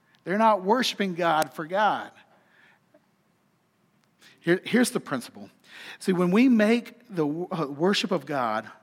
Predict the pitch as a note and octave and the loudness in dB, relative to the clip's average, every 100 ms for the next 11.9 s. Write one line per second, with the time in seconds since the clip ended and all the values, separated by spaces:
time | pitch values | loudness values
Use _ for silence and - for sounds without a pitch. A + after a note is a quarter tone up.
0 | _ _ _ _ _ _ _ _ _ _ | _ _ _ _ _ _ _ _ _ _
1 | _ _ _ _ _ C#3 D#3 E3 D#3 C#3+ | _ _ _ _ _ -4 -2 0 -2 -2
2 | - D#3+ A#3 - - - _ _ _ _ | -2 -4 -4 -8 -16 -20 _ _ _ _
3 | _ _ _ - - D3+ D3 F#3+ F#3+ G#3 | _ _ _ -20 -10 -4 -2 -2 -2 -4
4 | E3+ - D3+ C#3+ D3 D#3 D3+ - C3 C3 | -6 -8 -8 -8 -8 -8 -10 -12 -12 -10
5 | B2 B2 B2 _ C3+ A2+ A#2 C3+ B2+ B2 | -8 -8 -10 _ -16 -14 -10 -10 -10 -12
6 | B2 A2 _ C3 G#2 - - - - - | -14 -16 _ -14 -12 -14 -20 -18 -16 -18
7 | _ _ _ _ _ _ _ _ _ _ | _ _ _ _ _ _ _ _ _ _
8 | _ _ _ _ _ - - _ _ _ | _ _ _ _ _ -20 -20 _ _ _
9 | _ _ _ _ _ C#3+ E3 G3 A3+ A#3 | _ _ _ _ _ -8 -2 0 2 0
10 | B3 F#3 F3 G3+ - E3 C3+ C3+ B2 C3+ | -2 -4 -2 -2 -4 -10 -10 -10 -8 -4
11 | C#3+ D3+ D3 D3 C3 B2+ G#2+ - - | -2 -2 -2 -10 -10 -14 -16 -16 -18